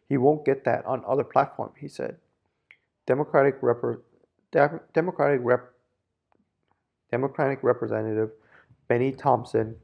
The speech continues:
chairman of the Committee on Homeland Security, said in a statement Friday that Facebook and YouTube should also ban Trump. On Friday, Twitter also permanently banned two Trump royalists,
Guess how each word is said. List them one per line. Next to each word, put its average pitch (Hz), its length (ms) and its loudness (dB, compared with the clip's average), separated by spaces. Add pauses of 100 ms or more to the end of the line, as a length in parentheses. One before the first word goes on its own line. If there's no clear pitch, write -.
(240)
chairman 131 360 0
of 127 120 0
the 120 60 0
Committee 117 400 -4
on 113 160 -2
Homeland 123 420 -2
Security, 113 400 -2
said 113 320 -2
in 127 140 -10
a 117 60 -6
statement 113 440 -4
Friday 117 280 -6
that - 260 -8
Facebook 143 360 -4
and 160 120 -4
YouTube 127 360 -6
should - 140 -12
also - 420 -6
ban 113 220 -4
Trump. - 300 -8 (1040)
On 127 220 0
Friday, 113 400 6
Twitter - 420 2
also 135 300 -2
permanently 147 600 -4
banned 113 360 -4
two 143 280 -4
Trump 127 340 -4
royalists, 135 600 -4